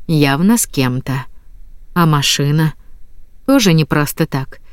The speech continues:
Тигр пытался себе представить кого-то из императорских дочек за рулем,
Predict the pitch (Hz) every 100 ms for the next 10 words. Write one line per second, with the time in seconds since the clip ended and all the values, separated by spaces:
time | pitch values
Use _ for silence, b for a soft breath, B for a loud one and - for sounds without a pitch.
0 | - - - - - - 214 185 170 -
1 | 170 175 165 175 160 170 165 160 160 -
2 | - 170 147 - 160 156 190 - 147 147
3 | 156 165 156 151 180 - 151 156 165 -
4 | 156 156 170 190 151 127